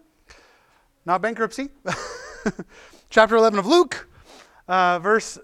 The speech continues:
twenty, twenty-nine through thirty-six. It says this, "As the crowds were increasing, he began saying, 'This generation is an evil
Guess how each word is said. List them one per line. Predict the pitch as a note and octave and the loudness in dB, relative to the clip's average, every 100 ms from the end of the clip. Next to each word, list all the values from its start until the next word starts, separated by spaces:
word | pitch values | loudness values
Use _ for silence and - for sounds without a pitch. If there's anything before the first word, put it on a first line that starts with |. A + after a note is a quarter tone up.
| - | -10
twenty, | A3 A#3+ - - E3+ | -6 -4 -6 -12 -10
twenty-nine | A3 B3 A#3+ A3 G#3+ | -6 -2 0 0 -2
through | - G3 | -4 -4
thirty-six. | - G3+ F#3+ - E3 D3+ - - - - - _ _ - - - _ _ _ _ _ _ _ _ _ - - _ _ _ C4 _ _ - | -2 -2 -2 -4 -6 -8 -6 -6 -6 -10 -20 _ _ -20 -20 -20 _ _ _ _ _ _ _ _ _ -20 -20 _ _ _ _ _ _ -16
It | D#3+ | -10
says | F3+ E3+ | -4 -2
this, | D3+ E3 C#3+ | 0 2 2
"As | D3+ G3 F#3 | 2 2 2
the | F#3+ | -2
crowds | - A3 A#3 G#3+ | 4 6 6 4
were | G#3+ | 2
increasing, | G#3 F#3 A#3+ A#3 - B3+ B3+ - _ _ - | 2 0 -2 0 2 2 0 -8 _ _ -2
he | G3+ | -2
began | F3+ F3+ G3+ G3+ | 0 0 0 0
saying, | - G3+ F3 D#3 C#3+ C3 _ _ _ _ _ _ _ _ _ | 0 0 2 -2 -8 -14 _ _ _ _ _ _ _ _ _
'This | F#3 B3+ | 4 4
generation | - C4+ B3 B3+ B3 A3 E3 C3+ - _ _ _ _ _ | 6 6 8 6 4 0 -4 -6 -16 _ _ _ _ _
is | G3 G3 | -2 -2
an | F3+ - | -2 0
evil | C4+ C#4+ G#3+ F#3 C#3 B2 | 4 4 6 4 2 -2